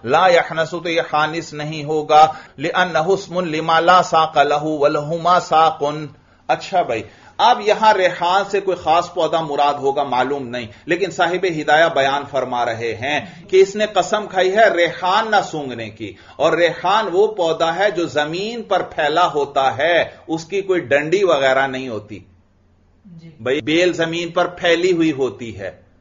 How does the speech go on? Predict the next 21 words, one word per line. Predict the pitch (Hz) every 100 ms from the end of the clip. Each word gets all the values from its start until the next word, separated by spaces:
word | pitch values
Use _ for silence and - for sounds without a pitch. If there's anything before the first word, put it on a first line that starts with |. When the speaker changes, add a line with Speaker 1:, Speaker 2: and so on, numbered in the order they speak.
| _
Speaker 2:
जी। | - -
Speaker 1:
और | 135 160
आम | 127 156 180 170
पौधे | 165 160 165 180 190 196 - _ _ -
ऊंचे | 165 170 190 160
जमीन | 160 165 175
पर | 175 165 -
खड़े | 175 180
होते | 175 156 147 160
हैं, | 165
उनकी | 165 147 170 156
डंडी | 139 139 160 151
होती | 127 110 123
है, | 117 120
मजबूत | 123 110 143 156 - -
वो | 131
खड़े | - 147 170
होते | 127 120 117
हैं, | 110 110 107 - _
तो | 151
लिहाजा | 143 139 139 170 175 151 127 123 110